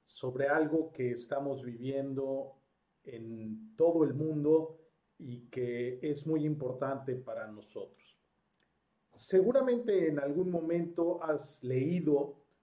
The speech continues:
o has escuchado hablar de la novela El amor en los tiempos del cólera, del genio de la literatura colombiano,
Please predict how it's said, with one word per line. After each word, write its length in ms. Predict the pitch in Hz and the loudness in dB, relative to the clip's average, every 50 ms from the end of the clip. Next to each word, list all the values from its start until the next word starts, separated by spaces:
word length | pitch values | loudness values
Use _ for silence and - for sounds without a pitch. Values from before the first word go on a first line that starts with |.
| _ _ - | _ _ -8
o 180 | 127 131 143 160 | -2 0 2 2
has 140 | 160 - | 2 0
escuchado 720 | 170 160 - - 143 127 127 151 160 156 165 151 147 139 131 | -2 -4 -4 -6 -12 -12 -6 0 2 2 4 6 6 4 4
hablar 480 | 131 135 143 143 147 147 139 - - - _ _ _ _ | 4 4 4 4 4 4 2 -2 -6 -16 _ _ _ _
de 180 | 120 120 131 135 | -8 -6 -4 -2
la 220 | 135 131 127 131 | -2 -2 -4 -4
novela 760 | 131 131 127 127 156 160 156 151 151 147 143 147 147 - - - _ _ _ _ | -2 -2 2 6 6 8 8 8 6 4 4 4 0 -2 -6 -16 _ _ _ _
El 160 | - 143 143 | -4 0 2
amor 280 | 151 151 160 180 185 190 | 2 4 6 6 6 6
en 100 | 190 180 | 6 4
los 260 | 156 147 - - - | 2 0 0 -2 -8
tiempos 520 | - 180 175 156 151 - 156 151 143 131 123 | -6 -2 -2 -2 -2 0 0 0 0 0 -4
del 380 | 127 120 113 120 110 110 - _ | -4 -4 -4 -4 -8 -10 -10 _
cólera, 580 | - 151 143 135 120 110 104 98 98 - - _ _ _ _ _ _ _ | 0 2 2 2 2 -2 -4 -6 -10 -12 -18 _ _ _ _ _ _ _
del 560 | 117 110 107 113 123 127 123 123 127 120 123 | -20 -16 -6 -2 0 0 0 0 -2 -6 -6
genio 460 | - - 165 160 156 156 156 151 143 | -2 -2 0 0 0 0 2 2 2
de 140 | 143 131 127 | 0 0 -2
la 100 | 123 120 | -2 -2
literatura 680 | 120 120 120 - 127 120 120 120 - 139 135 135 120 | -4 -6 -6 -4 -2 -2 -2 -2 -4 -4 -2 -2 -4
colombiano, 840 | - - 123 117 117 117 120 131 131 131 131 131 131 127 127 127 - | -2 -6 -6 -6 -6 -8 -4 -4 -2 -2 -2 -4 -4 -6 -8 -8 -10